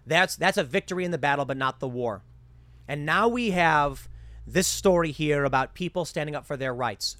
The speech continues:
All should be good news. While I can point out what is going on with the targeting of parents is bad news,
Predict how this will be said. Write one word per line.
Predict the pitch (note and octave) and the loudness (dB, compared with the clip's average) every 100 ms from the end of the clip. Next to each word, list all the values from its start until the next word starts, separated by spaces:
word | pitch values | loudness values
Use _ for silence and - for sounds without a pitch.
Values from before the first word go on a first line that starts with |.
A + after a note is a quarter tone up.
| - - | -4 4
All | D#3 F3+ F3+ | 6 6 2
should | E3+ F3+ - | -2 -4 -4
be | D3+ | -8
good | C#3+ C3+ | -6 -4
news. | B2+ A#2 G2 - - - - - | -6 -8 -8 -10 -12 -20 -20 -4
While | C3 E3 G3+ | 0 4 4
I | A3 | 4
can | A#3 G#3 | 0 0
point | - G3+ F#3 F3+ | 2 4 4 4
out | D#3 A2+ | 4 4
what | B2 F3 | 0 0
is | D3+ | 0
going | C3+ F3+ G#3 G3 | 2 2 0 0
on | E3+ | 0
with | D#3 | -2
the | C#3 | -4
targeting | D3+ D#3 D#3 D#3+ | 2 2 2 -2
of | - | 0
parents | D3 C#3+ - | 0 -2 -2
is | E3 D3+ | -2 -2
bad | A#2 D#3+ G3 | 0 2 2
news, | C#3+ A#2+ A2 | 0 -8 -8